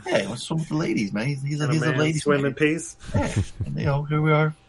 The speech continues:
Speaker 1: fucking, fucking around, sw-, and, you know, the loud boats and throwing beer cans on, you know, cigarette butts. Like, come on, man,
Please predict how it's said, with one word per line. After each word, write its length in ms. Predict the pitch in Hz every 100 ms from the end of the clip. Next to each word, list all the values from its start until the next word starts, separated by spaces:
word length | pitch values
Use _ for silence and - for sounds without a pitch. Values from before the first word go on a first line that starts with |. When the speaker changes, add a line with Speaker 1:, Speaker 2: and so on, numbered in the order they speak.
| - _ _
Speaker 1:
fucking, 180 | 139 135
fucking 320 | - - 135
around, 260 | 135 139 135
sw-, 220 | - -
and, 220 | 117 110 -
you 60 |
know, 100 | 120
the 180 | 107 98 -
loud 320 | 123 131 113
boats 380 | 123 143 143 -
and 140 | 113 - - - _ -
throwing 180 | 110 104
beer 180 | 131 135
cans 360 | 143 135 131
on, 320 | 131 127 131
you 80 | 135
know, 140 | 123 131
cigarette 440 | - 143 143 110
butts. 520 | 131 139 147 - - 127 135
Like, 160 | 143
come 160 | - 247
on, 160 | - 143
man, 240 | 151 175